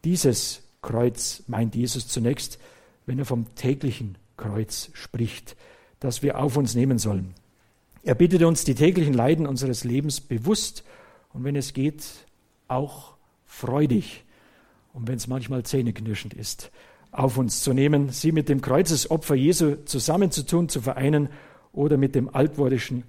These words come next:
oder mit dem altmodischen Wort gesagt, sie aufzuopfern. Aber das ist nicht altmodisch. Ich nehme es ganz bewusst wieder als brandaktuelles Wort in den Mund. Ich sag oft, das müssen wir aufopfern.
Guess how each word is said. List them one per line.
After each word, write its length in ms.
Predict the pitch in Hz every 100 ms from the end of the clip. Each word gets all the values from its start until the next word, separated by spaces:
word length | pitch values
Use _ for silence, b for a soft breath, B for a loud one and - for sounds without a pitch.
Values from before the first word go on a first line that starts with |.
| -
oder 440 | - - 160 165 147
mit 240 | 147 143
dem 220 | 127 131
altmodischen 720 | - 147 147 135 143 120 120
Wort 240 | 104 127 -
gesagt, 440 | 131 120 117 - b b
sie 260 | - - -
aufzuopfern. 960 | - 123 117 - - - - - - 127
Aber 100 | 139
das 160 | 123 139
ist 140 | 131
nicht 180 | 117 -
altmodisch. 640 | 120 113 104 101 101 - B B B
Ich 140 | - 117
nehme 140 | 131
es 100 | 139
ganz 200 | 131 135
bewusst 460 | - 104 135 156 -
wieder 300 | 127 120 113 b b b b b
als 180 | - 107
brandaktuelles 840 | - 131 143 123 - 120 117 -
Wort 340 | 120 - - -
in 140 | 123 120
den 140 | 104
Mund. 400 | 101 110 92 - b b b b
Ich 100 | -
sag 220 | 123 120
oft, 300 | 127 127 -
das 140 | 123
müssen 180 | 131 131
wir 80 | 107
aufopfern. 480 | 117 113 98 -